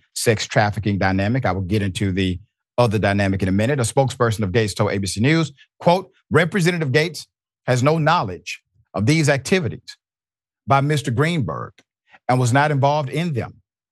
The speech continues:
Representative Gaetz has never paid for sex. Representative Gaetz does not know anything about the woman you're referencing, though he takes thousands of selfies each year." Members of the House Ethics Committee declined to comment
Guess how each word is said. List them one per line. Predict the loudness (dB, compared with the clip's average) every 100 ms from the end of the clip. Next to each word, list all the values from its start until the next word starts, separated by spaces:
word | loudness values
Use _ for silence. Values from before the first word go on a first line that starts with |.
| _ _ _ _ 0
Representative | 0 2 2 2 0 0
Gaetz | 0 0 0
has | -2
never | 0 0 -4 -4
paid | 0 0
for | -2
sex. | -6 -2 -2 -4 -14 -16 _ _ _ 0
Representative | 0 2 0 2 0 0
Gaetz | 2 0 -2 -12 _ _ -2
does | 0 2
not | 2 2
know | 2 0
anything | 0 0 -2 0
about | 0 -2 -2
the |
woman | -2 0 0 0
you're | 0
referencing, | 2 0 0 -4 -2 -2 -2 _ _ _ 0
though |
he | 0
takes | 2 0 0
thousands | 2 2 2 0 -2 -4
of | -4
selfies | -2 -2 -2 -2 0 0 -2 -2
each | -2 0 0
year." | 2 0 -2 -10 _ _ _ _
Members | -2 0 2 2 2
of | 2
the | 2
House | 0 0 -2
Ethics | -2 -2 -8
Committee | -4 0 2 0
declined | -2 0 2 2
to | 0
comment | 0 0 0 -4